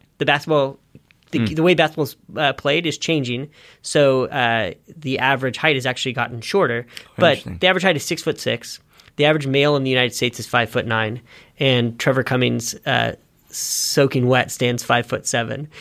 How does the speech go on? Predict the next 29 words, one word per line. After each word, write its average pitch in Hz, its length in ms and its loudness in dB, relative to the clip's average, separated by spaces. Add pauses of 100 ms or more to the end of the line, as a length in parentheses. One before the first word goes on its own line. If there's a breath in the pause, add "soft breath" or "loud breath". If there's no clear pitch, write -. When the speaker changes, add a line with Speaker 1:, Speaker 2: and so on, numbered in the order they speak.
(160 loud breath)
Speaker 1:
So 156 260 4
in 160 220 2
a 143 160 2
tall 190 300 2
man's 160 280 2
game 127 480 -2
where 135 240 0
there's 131 240 0
a 127 60 0
joke 151 360 2
in 127 100 -2
basketball 123 500 -2
that 123 100 -6
you 120 80 -8
can't - 260 -4
teach - 260 -6
tall, 120 360 -2 (320 loud breath)
uh, 117 360 0 (100)
I 147 160 2
am 156 180 2
not 135 320 2 (140)
fully 156 320 2
equipped 127 540 -2
to 123 100 -8
be 120 160 -2
a 110 40 -2
great 113 260 -4
basketball 113 420 -4
player. 123 360 -14